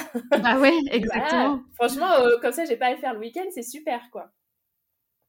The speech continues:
Speaker 2: Donc au
Speaker 1: Et
Speaker 2: début, ça, ça commence comme ça. Alors tu,
Speaker 1: Voilà,
Speaker 2: tu, tu
Speaker 1: c'est
Speaker 2: fais
Speaker 1: ça.
Speaker 2: des petits trucs avec, enfin, à côté, à ton taf, et en plus on te le reproche pas parce que, bah, il y a
Speaker 1: Ah bah non.
Speaker 2: finalement pas plus de boulot que ça.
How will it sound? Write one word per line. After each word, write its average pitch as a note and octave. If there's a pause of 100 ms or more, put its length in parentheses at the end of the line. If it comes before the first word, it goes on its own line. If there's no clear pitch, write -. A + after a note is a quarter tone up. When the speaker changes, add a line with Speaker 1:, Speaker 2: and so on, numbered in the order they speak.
(760)
Speaker 2:
Donc A3+
au C4+
Speaker 1:
Et -
Speaker 2:
début, D#4
ça, A#3+
ça A3
commence A3+
comme A#3
ça. F3+
Alors D#3+
tu, -
Speaker 1:
Voilà, G#3+
Speaker 2:
tu, F3+
tu F#3+
Speaker 1:
c'est -
Speaker 2:
fais G#3+
Speaker 1:
ça. F#3+
Speaker 2:
des F#3+
petits G3
trucs G#3
avec, F#3
enfin, F#3+
à E3+
côté, F3+
à F3
ton F3
taf, G3+
et -
en F3+
plus -
on F#3
te -
le F3+
reproche F3+
pas A#3+
parce G#3+
que, F#3
bah, E3+
il D#3
y D#3+
a D#3+
Speaker 1:
Ah D#3+
bah A3+
non. E3+
Speaker 2:
finalement E3+
pas E3
plus D#3+
de D#3+
boulot D#3
que -
ça. A#3